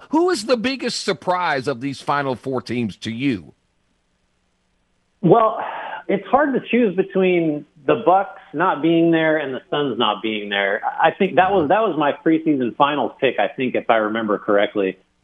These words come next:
Speaker 2: Um,
Speaker 1: Okay.
Speaker 2: I think the bigger surprise is probably Phoenix not being there, just 'cause, I mean, they won sixty-four games during the year. They were the best team in the league, basically, you know, wire to wire,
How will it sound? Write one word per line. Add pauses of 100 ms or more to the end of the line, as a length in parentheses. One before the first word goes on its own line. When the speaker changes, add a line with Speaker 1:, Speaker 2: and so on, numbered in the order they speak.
(160)
Speaker 2:
Um,
Speaker 1:
Okay.
Speaker 2:
I
think
the
bigger
surprise
is
probably
Phoenix
not
being
there,
just
'cause, (440)
I
mean,
they
won
sixty-four
games
during
the
year.
They
were
the
best
team
in
the
league,
basically, (100)
you
know, (360)
wire
to
wire,